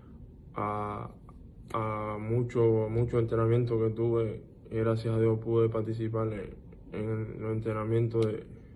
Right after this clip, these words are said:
antes de empezar la, la temporada. Trabajé muy bien, gracias a Dios. Y como ya ve, fue el resultado que tuve. Y con respecto a, a incorporarme a, al equipo Piedras del Río, primero que todo tengo que,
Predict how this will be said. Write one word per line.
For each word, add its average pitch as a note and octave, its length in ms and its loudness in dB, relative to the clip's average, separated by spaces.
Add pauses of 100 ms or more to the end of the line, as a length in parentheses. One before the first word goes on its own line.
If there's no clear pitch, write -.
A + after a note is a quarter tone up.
(580)
antes A2+ 160 0
de A2 60 4
empezar A2 340 -2
la, G#2+ 200 0
la G#2+ 140 -4
temporada. A2 720 0 (920)
Trabajé A2+ 760 0 (260)
muy A2+ 240 -2
bien, A#2+ 500 0
gracias A2+ 380 -4
a A2+ 60 0
Dios. A#2+ 260 2 (1040)
Y A2+ 120 -6
como A2+ 300 2
ya A2+ 100 4
ve, A2+ 280 4
fue A2+ 300 -2
el A2 80 -2
resultado A2+ 560 -2
que A2 100 -4
tuve. A#2 480 -2 (920)
Y A2 160 -8
con A#2 240 0
respecto A#2 680 2
a, A2+ 220 -2 (1700)
a A#2 60 0
incorporarme A2+ 760 4
a, A2 260 -2
al A2 80 2
equipo A2+ 260 0
Piedras A2+ 240 2
del A2+ 140 2
Río, A#2 200 2
primero A2+ 300 2
que A2 120 0
todo A#2 260 2
tengo A#2 320 0
que, G#2 300 -6